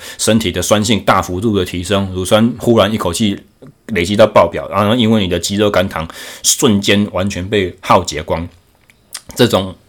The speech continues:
众多的这种生理层面的影响会让你无法持续这个高强度的运动。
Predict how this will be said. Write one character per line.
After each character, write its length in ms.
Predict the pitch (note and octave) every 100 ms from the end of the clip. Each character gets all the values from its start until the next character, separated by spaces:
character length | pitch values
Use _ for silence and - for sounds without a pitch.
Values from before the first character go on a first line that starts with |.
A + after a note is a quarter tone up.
| _ - - _ _ _
众 240 | - A#2
多 160 | A2 G#2+
的 80 | G2+
这 120 | A#2+
种 180 | G2+ F2
生 220 | - G2+
理 140 | F#2+ E2+ - - _ _ A2+
层 180 | - -
面 180 | A3 -
的 80 | F#2+
影 200 | E2+ F#2+
响 180 | E2 E2+
会 140 | G#2+
让 160 | A2 F2+
你 100 | F2
无 140 | F#2
法 220 | G2 E2
持 280 | E2 - F2
续 220 | F2 G2+
这 160 | E2+ G#2
个 100 | F#2
高 180 | G2 F#2
强 140 | E2+
度 100 | F2+
的 60 | F#2
运 200 | F#2+ E2
动。 180 | F2